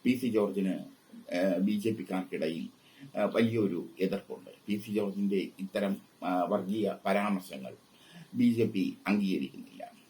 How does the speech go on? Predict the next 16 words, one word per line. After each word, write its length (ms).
ഇത്തരം 300
വർഗീയ 440
പരാമർശങ്ങളുമായി 920
പോയി 180
കഴിഞ്ഞാൽ, 420
ഏഹ്, 320
മുസ്ലിം 600
എ-, 140
വോട്ടുകൾ 560
ഏകീകരിക്കുമെന്നും 920
അത് 420
ബി 120
ജെ 220
പിക്ക് 280
വലിയ 340
തിരിച്ചടിയാകുമെന്നും 920